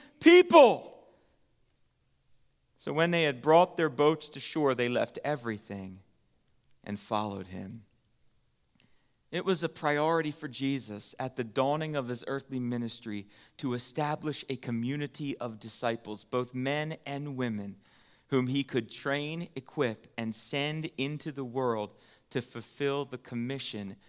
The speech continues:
that God had and would be giving them. This is what he does. From the beginning of his earthly ministry, Jesus doesn't say, "All right, people, I'm going at this alone.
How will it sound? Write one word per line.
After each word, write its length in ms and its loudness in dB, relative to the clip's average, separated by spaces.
that 220 -4
God 280 0
had 640 -2
and 280 -6
would 260 -4
be 160 -8
giving 540 -8
them. 400 -12
This 240 -12
is 100 -14
what 140 -2
he 80 0
does. 640 -2
From 140 -2
the 80 2
beginning 560 4
of 160 8
his 160 0
earthly 320 2
ministry, 460 -2
Jesus 420 -4
doesn't 320 2
say, 460 6
"All 140 12
right, 220 8
people, 260 6
I'm 160 10
going 240 12
at 140 8
this 180 6
alone. 540 10